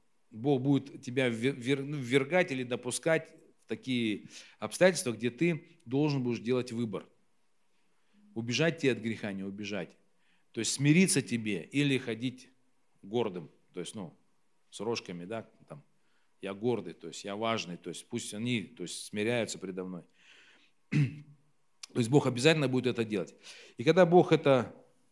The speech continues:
ну и, и если ты будешь, э, как, э, ему в этом помогать,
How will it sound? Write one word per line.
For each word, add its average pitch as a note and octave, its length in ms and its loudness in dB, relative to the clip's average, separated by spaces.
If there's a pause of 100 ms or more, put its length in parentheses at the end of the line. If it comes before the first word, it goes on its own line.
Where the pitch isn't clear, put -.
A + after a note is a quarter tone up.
(120)
ну E3 80 -2
и, E3+ 60 -2
и D#3+ 60 0
если F#3 340 6
ты D#3+ 140 6
будешь, D#3 340 6 (380)
э, G#2+ 180 -6
как, G#2 240 -6
э, F2+ 160 -8 (1080)
ему B2+ 360 -2
в A#2 60 -4
этом B2+ 240 -2
помогать, D3+ 520 0